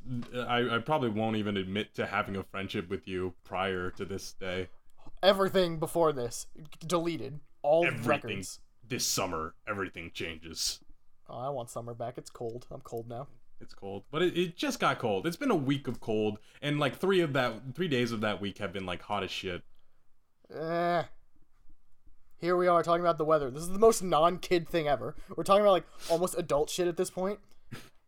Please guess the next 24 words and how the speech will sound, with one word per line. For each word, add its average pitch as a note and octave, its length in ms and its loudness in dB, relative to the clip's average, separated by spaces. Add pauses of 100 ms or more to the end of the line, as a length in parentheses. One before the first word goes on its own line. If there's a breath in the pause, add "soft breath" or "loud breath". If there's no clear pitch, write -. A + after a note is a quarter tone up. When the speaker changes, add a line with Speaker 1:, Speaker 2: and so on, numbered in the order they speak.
(120)
Speaker 2:
How A#3+ 140 8
did A#3 160 2
you B3+ 100 4
do D#3+ 120 -4
your A2+ 120 -6
taxes B2 340 -6
this A#2+ 160 -10
year? B2 160 -4
You F#3 120 -2
follow, E3+ 420 2
what F3 240 -4
was D3 120 -12
your G3 120 -4
make B2 220 -8
beforehand? A#2+ 520 -6
Speaker 1:
Oh, B2+ 200 0
man. G2+ 340 -4 (160)
Speaker 2:
On E3+ 100 2
this G#2+ 120 2
Speaker 1:
Uh, G2+ 120 2
Speaker 2:
show F3+ 380 4
about D#3+ 360 4
children's D#3+ 500 -2
cartoons. C3+ 720 -6